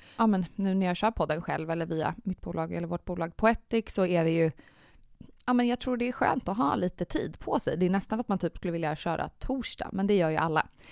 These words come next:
Så att jag tycker vi kör onsdagar och sen ska jag absolut bli bättre på att spela in fler avsnitt i god tid.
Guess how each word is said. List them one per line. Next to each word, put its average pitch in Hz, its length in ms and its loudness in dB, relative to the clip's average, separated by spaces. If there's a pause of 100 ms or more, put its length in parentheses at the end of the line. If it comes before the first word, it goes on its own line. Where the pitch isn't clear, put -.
(300)
Så - 160 2
att 202 160 4
jag 214 120 2
tycker 247 200 0
vi 208 100 4
kör 220 420 4
onsdagar 180 1080 2
och 190 200 2
sen 185 260 0
ska - 180 -4
jag 175 200 2
absolut 226 380 0
bli - 100 -4
bättre - 280 -8
på - 160 -6
att - 120 -8
spela 170 240 -2
in 165 120 -6
fler - 180 -4
avsnitt - 320 -4
i 175 40 -4
god 175 180 0
tid. 208 280 -2